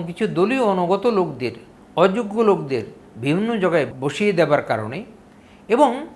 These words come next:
কিছু অসাধু ব্যবসায়ী এই সরকারের সাথে, বিগত সরকারের সাথে হাত মিলিয়ে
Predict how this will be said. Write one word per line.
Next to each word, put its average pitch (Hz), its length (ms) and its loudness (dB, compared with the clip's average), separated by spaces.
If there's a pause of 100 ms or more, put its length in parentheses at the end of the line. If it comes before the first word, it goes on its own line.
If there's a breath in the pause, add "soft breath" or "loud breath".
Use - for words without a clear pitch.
(300)
কিছু 220 320 -4
অসাধু 233 400 2
ব্যবসায়ী 160 520 2 (600 loud breath)
এই 190 160 6 (120)
সরকারের 233 520 2
সাথে, 170 260 -4
বিগত 139 340 -4
সরকারের 202 440 -4
সাথে 196 200 -2
হাত 143 240 2
মিলিয়ে 170 280 -4